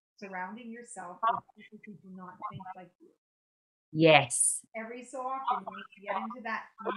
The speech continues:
Speaker 1: muddiness of being challenged for your assumptions and beliefs. And it's amazing how you can integrate new beliefs, challenge some assumptions that you once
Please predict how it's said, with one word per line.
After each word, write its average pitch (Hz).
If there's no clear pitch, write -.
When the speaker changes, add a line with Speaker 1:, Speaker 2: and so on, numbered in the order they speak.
Speaker 1:
muddiness 226
of 196
being 202
challenged 226
for 233
your 220
assumptions 214
and -
beliefs. -
And 190
it's 214
amazing 214
how 208
you 202
can 208
integrate 202
new 214
beliefs, 220
challenge 208
some 196
assumptions 196
that -
you 185
once 175